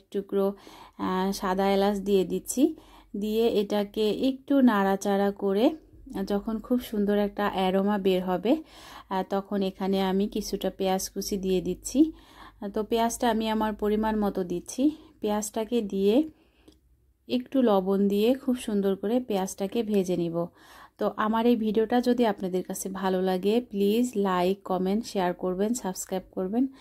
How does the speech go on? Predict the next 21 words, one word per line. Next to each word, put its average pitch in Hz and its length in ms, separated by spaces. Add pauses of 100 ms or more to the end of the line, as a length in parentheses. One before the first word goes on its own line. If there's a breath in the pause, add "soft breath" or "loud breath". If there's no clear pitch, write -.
(300 loud breath)
আর 202 120
পাশে 202 300
থাকা 226 260
ছোট্ট 285 300
বেল 196 260
বাটনটি 190 440
প্রেস 208 280
করে 170 220
দিবেন, 170 300 (460 soft breath)
যেন 226 220
ভিডিও 202 320
ছাড়ার 214 320
সাথে 202 240
সাথেই 214 360
নোটিফিকেশন 196 720
আপনাদের 175 460
কাছে 185 340
চলে 175 340
যায়। 165 200 (720 loud breath)
তো 247 120
আমার 233 260